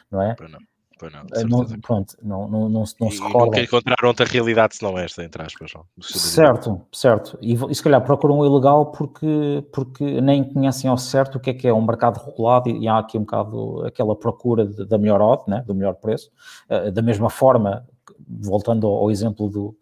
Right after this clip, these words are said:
Speaker 1: da mercearia, também vão ao hipermercado porque é um bocadinho mais, mais vantajoso em algumas coisas,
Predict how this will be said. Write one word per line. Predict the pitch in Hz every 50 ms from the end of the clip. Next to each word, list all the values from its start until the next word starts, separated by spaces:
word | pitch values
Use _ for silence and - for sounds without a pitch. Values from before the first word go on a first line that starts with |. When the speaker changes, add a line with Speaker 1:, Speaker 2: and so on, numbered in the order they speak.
| _ - - _ _
Speaker 1:
da | 120
mercearia, | 107 110 110 - - 123 110 120 120 127 117
também | 117 - 107 107 110 104
vão | 104 107 107
ao | 107
hipermercado | 101 - 113 107 104 110 107 - - 110 107 104 - - _ _
porque | - 98 - -
é | 104
um | 98
bocadinho | 101 - 95 101 101
mais, | 101 101 101 95 - -
mais | 104 98 98 95 92
vantajoso | 98 104 101 - 104 95 101 101 98 95 98
em | 98
algumas | 98 95 - 98 101 98 -
coisas, | - - 107 110 120 135 143 -